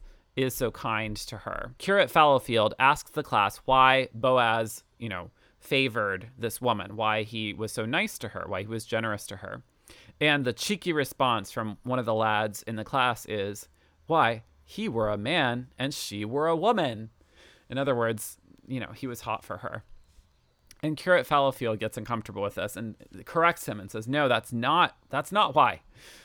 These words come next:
you wicked little boy. Uh, it was the will of God that he knew of her." Now, I don't totally know what the good curate means here, actually,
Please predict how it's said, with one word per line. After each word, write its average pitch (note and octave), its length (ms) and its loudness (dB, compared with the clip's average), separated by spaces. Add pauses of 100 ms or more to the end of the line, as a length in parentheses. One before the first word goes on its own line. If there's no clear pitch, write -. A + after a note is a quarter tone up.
(140)
you A2+ 300 -6
wicked B2 320 -2
little A2 180 0
boy. G#2 420 -4 (320)
Uh, A2 280 -2
it C#3+ 140 -4
was D3+ 200 -4
the C#3+ 120 -4
will D3+ 320 0
of D3 180 -2
God A2 520 -2
that A2+ 180 -2
he C#3 280 -6
knew C3 460 -4
of A2 360 -4
her." G2 360 -8 (800)
Now, D#3+ 220 -6
I E3+ 140 2
don't A3 220 -4 (260)
totally C#3 680 -4
know A#2+ 340 -4
what A#2 460 -2 (580)
the B2 120 -6
good A#2 220 -2
curate A#2 360 -4
means A2+ 440 -8
here, G#2 420 -6
actually, G#2+ 560 -4